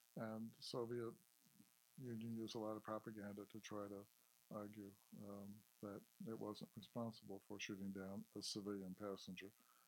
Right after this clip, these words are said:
liner, but, uh, actually a spy plane. In the case of M H seventeen, it's not U S versus Russia. It turns out the Europeans, of course, took the lead,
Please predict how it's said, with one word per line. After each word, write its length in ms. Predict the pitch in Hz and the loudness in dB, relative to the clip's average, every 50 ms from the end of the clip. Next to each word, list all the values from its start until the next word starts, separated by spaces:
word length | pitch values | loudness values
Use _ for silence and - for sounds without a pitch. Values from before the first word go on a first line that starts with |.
| - - | -8 0
liner, 420 | - 139 143 143 135 127 127 120 113 | 4 4 6 6 6 4 4 2 2
but, 320 | 110 104 104 101 101 117 - - - - - - - - - - | 0 0 0 0 -2 -2 -4 -8 -14 -20 -20 -20 -20 -12 -6 -4
uh, 440 | 104 101 101 101 101 - - 107 101 | -2 -2 -2 -2 -2 -2 -2 -2 -2
actually 300 | 98 - - 107 107 104 | 0 0 0 0 0 0
a 180 | 101 95 92 | -2 -2 -6
spy 260 | - - - 135 135 120 - | -6 0 2 2 2 2 0
plane. 180 | - 95 123 117 - - - - - - - - - - - - - - - - - - - - - - - - - | -4 -6 -8 -8 -12 -20 -20 -20 -20 -20 -20 -20 -20 -20 -20 -20 -20 -20 -20 -20 -20 -20 -20 -20 -20 -20 -6 2 4
In 160 | 151 147 143 | 4 6 6
the 80 | 139 139 | 4 4
case 300 | 143 185 185 170 - 160 | 4 4 4 4 4 2
of 60 | 151 | 2
M 120 | 143 139 | 4 6
H 240 | 135 123 - - - | 6 4 4 4 4
seventeen, 840 | - 147 139 127 131 127 - - - 240 240 208 127 110 117 139 - - - - - - - - - - - - - | 6 6 6 6 4 2 0 2 6 6 8 8 8 6 4 2 -2 -6 -14 -20 -20 -20 -20 -20 -20 -20 -20 -12 -2
it's 320 | - 127 131 123 - - - - - - - | 2 2 2 2 0 -4 -16 -18 -10 -2 2
not 260 | 143 143 143 143 - - - 208 | 4 4 6 4 4 2 2 4
U 200 | 147 143 135 135 131 | 6 6 8 6 6
S 100 | 120 - - | 4 4 2
versus 380 | 131 123 113 - 120 110 - - | 2 2 2 2 -2 -4 0 2
Russia. 380 | 165 196 226 208 - - 120 120 | 4 4 6 4 4 2 0 0
It 100 | 147 156 - | -2 -2 -2
turns 180 | - 143 131 | -2 -2 0
out 100 | 127 123 - | 0 0 0
the 60 | 135 | 0
Europeans, 600 | 131 127 127 131 123 - 214 233 220 170 131 - | 4 4 4 4 4 6 6 6 6 6 4 0
of 100 | 120 113 | -2 -4
course, 300 | - 110 110 113 110 - - | 0 0 0 0 0 -2 0
took 220 | - 131 117 - | 0 0 0 2
the 80 | - 120 | 0 2
lead, 320 | 107 107 107 107 110 131 | 2 2 2 0 0 -4